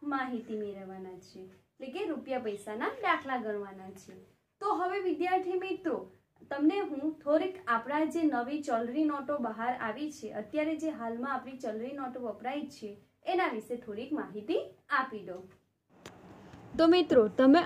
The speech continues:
અહીંયા આપણી નવી ચલણી નોટોના ચિત્ર જોઈ શકો છો. દસ રૂપિયાની જે ચલણી નોટ છે, એની પાછળ તમને કોણાર્કનું સૂર્ય મંદિર આપેલું છે.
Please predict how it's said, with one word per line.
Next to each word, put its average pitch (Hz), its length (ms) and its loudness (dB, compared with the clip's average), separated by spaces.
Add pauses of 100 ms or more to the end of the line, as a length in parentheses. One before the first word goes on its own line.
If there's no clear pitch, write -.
અહીંયા 269 380 8
આપણી 240 300 4
નવી 233 300 6
ચલણી 226 480 4
નોટોના 220 520 4
ચિત્ર 220 480 0 (240)
જોઈ 208 280 10
શકો 190 360 -4
છો. 185 280 -6 (400)
દસ 277 320 12
રૂપિયાની 311 500 4
જે 294 140 4
ચલણી 247 440 6
નોટ 240 220 6
છે, 226 340 2 (340)
એની 247 240 12
પાછળ 226 580 2 (120)
તમને 262 260 10
કોણાર્કનું 233 720 4
સૂર્ય 220 380 4
મંદિર 202 420 2
આપેલું 190 420 -2
છે. 185 200 -6